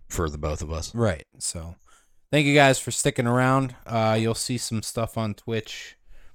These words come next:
Speaker 2: probably from B, and then also from maybe me if I take my Xbox down. Uh, we're planning on maybe playing some video games Saturday night.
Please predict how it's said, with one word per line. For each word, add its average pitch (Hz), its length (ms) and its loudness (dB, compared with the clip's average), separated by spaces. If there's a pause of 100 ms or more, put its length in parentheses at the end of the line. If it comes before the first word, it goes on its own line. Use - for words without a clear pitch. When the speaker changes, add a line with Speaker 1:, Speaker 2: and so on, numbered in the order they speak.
Speaker 2:
probably 113 400 -2
from 104 260 -4
B, 104 540 -2
and 101 180 -6
then 95 240 -2
also 95 480 -6
from 92 320 -8
maybe 95 320 -6
me 95 460 -4 (360)
if 98 140 -8
I 98 80 -4
take 98 260 -12
my 92 120 -10
Xbox 90 560 -14
down. 98 420 -8 (160)
Uh, 104 180 -4
we're 113 140 -6
planning 127 380 -4
on 101 480 -2
maybe 98 280 -4
playing 98 360 -4
some 92 200 -8
video 95 280 -4
games 92 320 -6
Saturday 95 440 -6
night. 90 440 -8